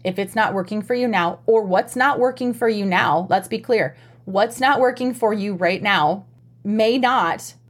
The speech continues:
well, yeah, if it's not working <laughs> for you right now, listen to me kind of work through this. What's not working for me right now, Christy,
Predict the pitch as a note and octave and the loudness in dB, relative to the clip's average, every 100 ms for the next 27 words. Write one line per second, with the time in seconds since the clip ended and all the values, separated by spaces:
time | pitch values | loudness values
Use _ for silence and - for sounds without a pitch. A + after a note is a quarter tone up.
0 | _ G3+ G#3 A3 C4 A3 C#4 - - E4+ | _ 0 2 2 -2 -2 0 0 0 0
1 | D#4 - A#4 F#4 F#4 F#4 F4 - D#4+ D4 | 0 0 0 2 0 -2 -4 0 0 2
2 | C4+ C4+ A3+ - G3 G3 - - - C4+ | 0 0 -4 -4 -6 -6 -12 -20 -8 -8
3 | - A3 G3 F3 F#3 F3 E3 E3+ E3+ D#3+ | -6 -6 -4 -4 -4 -4 -4 -4 -4 -4
4 | - - - _ - G3 - F4+ B3 A#3+ | -8 -20 -20 _ -4 0 0 -2 0 2
5 | C#4 A#3+ B3+ B3+ A#3+ A3+ G3+ G3 F#3 F3+ | 4 2 0 -2 -4 -2 -2 -2 0 0
6 | E3+ D#3 C#3 F#3 - C#3 C#3+ D3 D3+ | 0 -2 -4 -6 -6 -6 -6 -8 -10